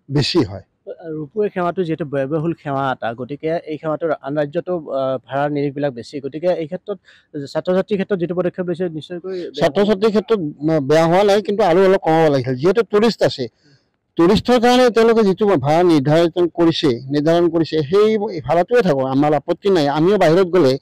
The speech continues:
Speaker 1: আমিও সেইবিলাক সুধি নাথাকোঁ, কিন্তু স্থানীয় লোকক অন্ততঃ এই বাৰিষাৰ দিন, এমাহ দুমাহ,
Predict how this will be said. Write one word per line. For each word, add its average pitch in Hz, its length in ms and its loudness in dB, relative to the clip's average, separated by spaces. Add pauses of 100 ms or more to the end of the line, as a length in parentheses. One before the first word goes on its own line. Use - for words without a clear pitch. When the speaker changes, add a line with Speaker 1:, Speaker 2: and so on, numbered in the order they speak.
(360)
Speaker 1:
আমিও 180 320 4
সেইবিলাক 190 320 4 (120)
সুধি 156 220 4
নাথাকোঁ, 120 420 0
কিন্তু 185 340 0
স্থানীয় 190 680 0
লোকক 151 340 0 (520)
অন্ততঃ 220 260 4
এই 240 180 6
বাৰিষাৰ 156 420 4
দিন, 131 180 2 (540)
এমাহ 151 260 2
দুমাহ, 127 340 0